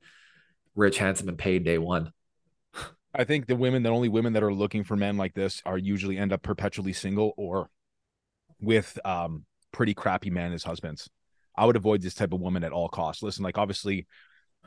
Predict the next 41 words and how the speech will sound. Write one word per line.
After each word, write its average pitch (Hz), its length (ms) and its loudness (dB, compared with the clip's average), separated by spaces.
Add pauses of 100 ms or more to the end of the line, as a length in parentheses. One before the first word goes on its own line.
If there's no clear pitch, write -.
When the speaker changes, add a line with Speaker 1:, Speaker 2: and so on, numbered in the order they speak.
(220)
Speaker 2:
you 135 100 2
know, 117 60 2
you 110 140 4
wanna 117 180 4
have, 107 340 2 (140)
you 123 140 0
know, 104 120 2
a 107 60 -2
guy 110 220 6
that's 101 160 -2
taking 101 180 -2
care 113 180 2
of 107 60 0
himself, 104 380 0
the 107 80 -2
man 107 260 4
in 98 100 0
motion, 101 360 0
so 107 140 0
to 92 60 -4
speak. 101 260 -4
But 92 100 -4
if 95 60 -4
you 104 80 2
have 113 100 0
this 95 160 -6
rigid 101 260 0
criteria, 101 640 0 (200)
most 104 400 2
of 120 60 -8
the 120 80 -2
time, 107 460 -4 (440)
these 104 260 -2
women 110 500 0
with 101 220 0
this 120 180 0
criteria 127 720 -2 (200)
are 110 80 2
the 110 60 2
most 107 160 0
vac-, 101 540 0